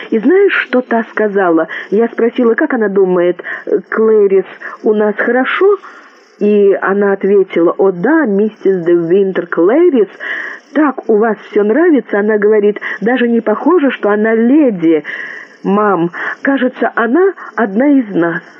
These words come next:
Как ты думаешь, это похвала с её стороны или порицание? "С её стороны не знаю", сказал Максим.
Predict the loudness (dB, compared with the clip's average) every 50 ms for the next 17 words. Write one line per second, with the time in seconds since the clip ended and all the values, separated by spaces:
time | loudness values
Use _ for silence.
0 | -20 -20 _ _ _ -10 _ -6 -6 -4 -4 -4 0 2 2 2 2 0 -2 -2
1 | -4 -6 -10 -12 _ -8 -4 -4 -4 -4 -4 -2 0 2 2 2 2 0 -2 0
2 | 0 2 2 0 0 -2 -2 -2 -2 0 0 2 2 2 0 0 -2 -2 -2 -2
3 | -4 -2 -4 -4 -4 -2 -4 -4 -6 -6 -10 -14 -20 -20 _ _ -20 -20 _ _
4 | _ _ _ _ -10 -4 -2 0 2 4 4 4 4 2 0 0 -2 0 0 0
5 | 2 2 2 2 2 2 0 0 0 0 0 0 0 -2 -4 -10 -16 -16 -16 -14
6 | -8 -6 -4 -2 -2 0 0 0 0 -2 -4 -6 -4 -2 0 0 0 -2